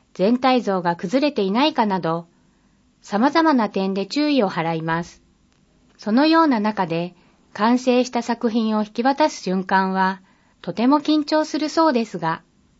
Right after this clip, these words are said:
依頼主から感謝の言葉をいただいたときは大きな喜びを感じ、制作してよかったと改めて実感するそうです。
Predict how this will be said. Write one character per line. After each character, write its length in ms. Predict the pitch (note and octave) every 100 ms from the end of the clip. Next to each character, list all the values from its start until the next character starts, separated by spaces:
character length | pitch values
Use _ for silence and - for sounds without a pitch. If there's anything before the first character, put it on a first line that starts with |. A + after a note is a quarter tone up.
| _ _ _ _
依 80 | F3
頼 180 | A#3+ A#3
主 200 | G#3+ G#3
か 100 | F#3
ら 140 | F#3
感 220 | F#3+ D4
謝 120 | D4+ A#3
の 100 | G3
言 260 | F3 G#3+
葉 160 | A#3+ C4+
を 60 |
い 60 | G3
た 140 | G#3+
だ 120 | G#3+ A#3+
い 80 |
た 120 | A#3+ A#3+
と 120 | A#3+
き 140 | G#3
は 280 | E3 E3 E3+ _ _ _ _
大 220 | - B3+ D#4
き 140 | C4
な 100 | A3
喜 340 | F#3+ G3 G3+ G#3
び 120 | G#3
を 60 | G3+
感 300 | G3+ G3 F#3
じ、 300 | F#3 F#3 - _ _ _ _ _ _
制 240 | - G3+
作 280 | G#3 G#3 G#3+
し 80 | -
て 100 | G#3
よ 120 | B3
か 140 | C#4
っ 80 | C4+
た 140 | F#3+
と 280 | F3+ E3 E3+ - _ _
改 360 | - F3+ C4 E4
め 100 | E4+
て 140 | D#4+
実 200 | F#3+ F#3
感 220 | F#3+ A#3+ B3+
す 100 | C4
る 100 | B3+
そ 180 | B3+ A3+
う 60 |
で 160 | F3 E3
す。 180 | -